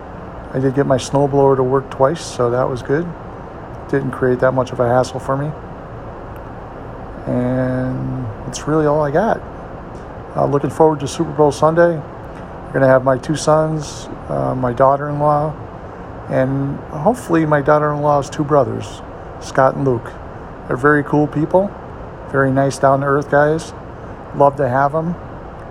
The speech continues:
Hopefully that'll work out. And looks like we're playing basketball next Sunday too, which is a test on my knees. Lord help them. I've got bad arthritis in both knees. I've been wearing a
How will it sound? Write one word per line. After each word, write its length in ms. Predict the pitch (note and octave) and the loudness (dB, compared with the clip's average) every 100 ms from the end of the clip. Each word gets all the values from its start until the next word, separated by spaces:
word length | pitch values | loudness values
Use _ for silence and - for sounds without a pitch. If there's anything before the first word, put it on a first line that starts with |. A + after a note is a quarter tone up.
| - - - - | -14 -14 -14 -2
Hopefully 280 | - - C#3+ | -2 2 4
that'll 220 | C3+ C3+ | 4 4
work 200 | C3 B2 | -2 2
out. 200 | B2+ A#2+ - - - - - - - - - | 2 2 -2 -14 -14 -14 -14 -14 -14 -12 -4
And 140 | - | -2
looks 180 | C#3 - | -2 2
like 160 | C#3 C3+ | 2 4
we're 80 | C#3 | 2
playing 300 | C#3+ C#3 C3 | 4 4 6
basketball 480 | C3+ A#2 A#2+ B2 | 4 4 0 0
next 200 | A2 G#2 | 0 -4
Sunday 300 | - A#2 A2+ | -4 -4 -4
too, 220 | A2+ A#2+ A2+ - - - - - - - - | -4 -6 -6 -10 -14 -14 -14 -14 -14 -14 -8
which 200 | B2+ A2+ | -6 -4
is 100 | A#2 | -4
a 60 | A#2 | -4
test 320 | - B2 - | -2 -2 0
on 100 | A#2+ | -2
my 100 | A#2 | 0
knees. 520 | A2+ B2 A2 A2+ - - - - - - - - - | 0 -2 -2 -8 -10 -12 -14 -14 -14 -14 -14 -12 -4
Lord 220 | C3 B2 A#2 | 2 2 4
help 240 | B2+ - | 2 2
them. 200 | E3 G3+ - - - - - - - - - - - | -2 -2 -6 -14 -14 -14 -14 -14 -14 -14 -14 -14 -10
I've 120 | B2+ | 0
got 220 | B2+ B2+ | 4 4
bad 200 | C3+ C#3 | 6 4
arthritis 580 | C#3 C3 - C3+ C3 B2 | 4 -2 2 2 2 -2
in 60 | B2 | 0
both 280 | B2+ A#2+ C3+ | 0 -2 -4
knees. 380 | B2+ C3 A#2+ | -2 -2 -2
I've 140 | A#2 A#2 | -2 -2
been 180 | A#2+ B2 | -4 2
wearing 280 | B2+ B2+ | 2 2
a 240 | A#2+ A#2 | -2 -2